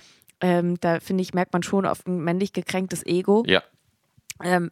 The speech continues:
Speaker 1: Fun Fact, ich habe ja lange in der Werbung gearbeitet, ne?
Speaker 2: Ja.
Speaker 1: Und bei mir in der Agentur war das so, wenn einer auf Kundenseite, ähm,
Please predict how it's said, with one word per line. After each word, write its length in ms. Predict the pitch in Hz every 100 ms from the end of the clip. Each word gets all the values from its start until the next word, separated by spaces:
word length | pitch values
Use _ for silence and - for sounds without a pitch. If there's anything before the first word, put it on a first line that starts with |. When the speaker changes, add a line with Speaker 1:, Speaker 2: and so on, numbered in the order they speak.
| -
Speaker 1:
Fun 320 | - 202 247
Fact, 260 | - 160 -
ich 140 | 170
habe 140 | 196 185
ja 40 |
lange 220 | 180 202
in 60 | 190
der 140 | 175
Werbung 280 | 175 180 156
gearbeitet, 600 | 147 - 143 139 147 -
ne? 60 | 98
Speaker 2:
Ja. 220 | 92 101 - - - - - _ _
Speaker 1:
Und 220 | 185 185 185
bei 120 | 180
mir 240 | 202 214
in 80 | 175
der 100 | 190
Agentur 540 | 143 190 190 220 208
war 180 | 180 175
das 220 | 180 185
so, 260 | 202 190 214 - _ _ _ _ -
wenn 380 | 180 185 190 - -
einer 580 | 185 185 185 180 180 180 - -
auf 180 | 170 -
Kundenseite, 920 | 269 302 180 160 147 151 - 143 151 _ _ _ _ _ - _ -
ähm, 640 | 175 170 170 165 156 165